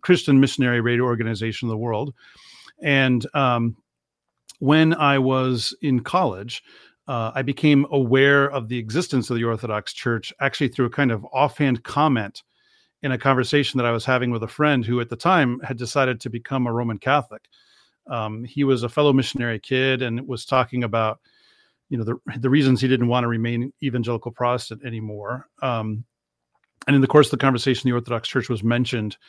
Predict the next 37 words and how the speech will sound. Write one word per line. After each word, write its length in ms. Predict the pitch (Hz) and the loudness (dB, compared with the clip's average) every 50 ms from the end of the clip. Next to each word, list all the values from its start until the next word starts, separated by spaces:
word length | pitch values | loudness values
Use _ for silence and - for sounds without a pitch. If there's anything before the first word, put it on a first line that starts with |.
| _ - - - _ _ _ - | _ -20 -20 -20 _ _ _ -8
Uh, 120 | - 117 | -4 0
neither 240 | 117 131 156 165 180 | 4 6 8 10 10
one 140 | 170 156 147 | 10 8 8
of 60 | 131 | 6
us 120 | 117 98 | 4 2
really 220 | 120 127 123 123 117 | 2 2 4 4 2
knew 220 | 110 113 120 131 | 2 0 0 2
anything 280 | 147 139 - 156 139 135 | 2 2 2 2 2 4
about 280 | 127 139 135 143 151 | 4 4 4 4 2
it, 100 | 160 156 - _ _ _ - | 0 -4 -6 _ _ _ -2
actually. 500 | 143 139 - - - 139 151 156 165 175 - _ _ | -2 -2 -2 -2 -4 -2 -2 -2 -4 -6 -8 _ _
But, 440 | 139 113 139 135 127 123 117 - - - - | -4 0 2 4 4 4 2 -2 -8 -6 -2
um, 400 | 139 127 123 120 117 117 117 123 | 0 0 2 0 0 -2 -2 0
I 140 | - 135 139 | 2 2 4
went 220 | 139 143 147 143 120 | 4 4 2 4 4
back 180 | 143 139 139 | 2 2 2
to 100 | - 160 | 0 -2
the 60 | 147 | -2
computer 340 | - - 139 - 156 135 135 | 0 0 0 2 2 2 2
lab 240 | 131 123 117 120 123 | 2 2 2 0 0
at 80 | 143 - | -2 -2
the 80 | 131 | -2
university 460 | 127 123 120 120 117 107 - 143 143 | -2 -2 -2 -2 -4 -6 -6 -8 -8
where 140 | 147 139 120 | -6 -4 -6
I 20 | 110 | -6
was 140 | 110 - | -6 -8
studying 340 | - - 120 117 147 180 170 - _ - - - - - _ _ - | -8 -8 -6 -6 -6 -6 -8 -12 _ -20 -20 -20 -20 -20 _ _ -8
and 160 | 135 117 - | -6 -6 2
pulled 180 | - 151 135 135 | 2 4 4 4
up 180 | 127 120 - - | 2 0 -2 -2
Alta 280 | 151 143 143 - 147 117 | -2 0 0 0 0 -2
Vista 440 | 113 117 113 - - 131 139 156 - _ _ _ _ _ _ _ _ | -2 -4 -6 -6 -6 -6 -6 -8 -10 _ _ _ _ _ _ _ _
because 260 | 123 117 135 113 113 | -8 -6 -4 -2 0
there 100 | 131 120 | 0 2
was 240 | 117 123 117 104 127 | 2 0 0 0 0
no 100 | 131 123 | 0 0
Google 580 | 117 - 135 135 113 113 104 104 107 120 208 | 2 0 0 0 0 -2 -4 -6 -6 -10 -10